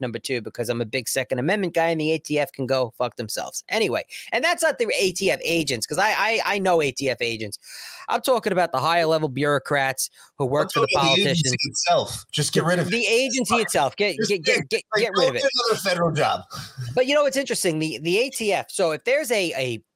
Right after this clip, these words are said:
Speaker 1: a, um, a fire in a house of worship, whether it's a church, a synagogue, a temple, w-, w-, uh, m-, mosque, whatever it is,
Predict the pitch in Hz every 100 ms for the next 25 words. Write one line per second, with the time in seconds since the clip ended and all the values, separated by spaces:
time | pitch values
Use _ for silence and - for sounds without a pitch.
0 | _ 135 127 113 98 - - _ _ _
1 | _ _ 151 135 - 185 185 175 135 123
2 | 117 110 156 165 160 143 120 135 127 -
3 | 101 104 101 101 - - 139 131 - 143
4 | 127 117 120 117 104 - 139 123 135 170
5 | 151 135 123 123 104 - - 117 110 113
6 | 123 151 160 165 175 226 269 254 226 143
7 | 120